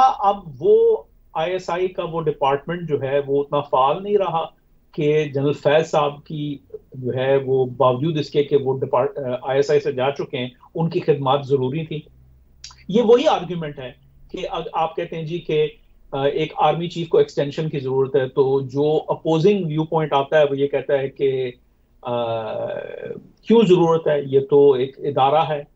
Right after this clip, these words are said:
और जर्नल और जो है वो प्रमोट होते हैं, retire होते रहते हैं, लेकिन इदारा कायम और दायम रहता है। तो वही argument मैं सामने लाने की कोशिश कर रहा हूँ कि भाई क्या जरूरत है कि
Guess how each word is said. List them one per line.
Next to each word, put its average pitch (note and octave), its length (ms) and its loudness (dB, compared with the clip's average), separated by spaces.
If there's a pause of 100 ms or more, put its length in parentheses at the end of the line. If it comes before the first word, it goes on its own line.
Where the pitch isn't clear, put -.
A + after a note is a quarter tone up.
और B2 400 -6
जर्नल B2+ 560 -2
और B2+ 280 -6 (180)
जो B2 160 -6
है A#2+ 160 0
वो B2 100 -6
प्रमोट C3 460 0
होते C3+ 220 2
हैं, C3+ 140 0
retire B2 300 -2
होते B2+ 240 0
रहते C3 240 2
हैं, C3 120 -6 (240)
लेकिन C#3+ 360 0
इदारा C#3+ 300 0
कायम C#3+ 340 -4
और C#3 60 -2
दायम A#2+ 260 -4
रहता A2 280 -8
है। - 60 -20 (500)
तो - 160 -4
वही G3 220 4
argument G#3 480 0
मैं G3 260 -6 (100)
सामने D#3 500 -10
लाने C#3+ 300 -4
की C#3+ 80 -12
कोशिश C#3+ 300 -2
कर D3+ 100 -2
रहा D3 100 -2
हूँ F#3+ 80 -10
कि - 80 -8
भाई - 260 -6
क्या - 180 2
जरूरत E3+ 440 0
है D#3 120 2
कि D3 340 0